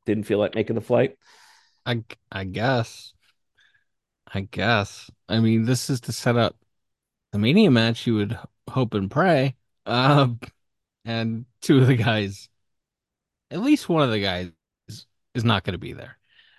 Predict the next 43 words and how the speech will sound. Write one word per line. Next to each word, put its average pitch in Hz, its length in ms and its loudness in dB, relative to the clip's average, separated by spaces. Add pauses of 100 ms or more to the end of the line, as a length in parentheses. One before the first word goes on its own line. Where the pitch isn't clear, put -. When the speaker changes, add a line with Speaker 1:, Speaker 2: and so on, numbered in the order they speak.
(140)
Speaker 2:
Um, 92 600 -4
I 110 100 -12
think, 185 240 -4 (840)
I 143 80 -2
don't 156 140 4
know 127 80 4
if 110 100 -2
Dwayne 113 320 -2
is 92 300 -10 (480)
m-, 127 160 -14 (300)
telling 110 240 0
the 92 80 -6
truth 92 340 -6
or 78 80 -8
not. 78 260 -10 (1300)
If 101 180 -6
he's, 101 240 -8 (300)
uh, 90 100 -8 (420)
I 123 80 -2
wouldn't 113 280 0
be 87 80 -6
surprised - 420 -10
if - 60 -20
he - 100 -8
were - 160 -14
there, - 260 -18 (220)
but - 160 -12 (200)
I 214 100 -2
Speaker 1:
Okay. - 60 -2
Speaker 2:
don't - 160 -16
know. - 120 -18 (220)
What 98 140 -2
do 87 60 -4
you - 80 -12 (100)
know? - 80 -20 (1600)
Speaker 1:
He's 143 180 -12
a, 135 100 -2
he's 139 180 -8
a 131 40 -8
big 156 200 -2
time 139 240 2
heel 156 260 -2
now. 87 320 -10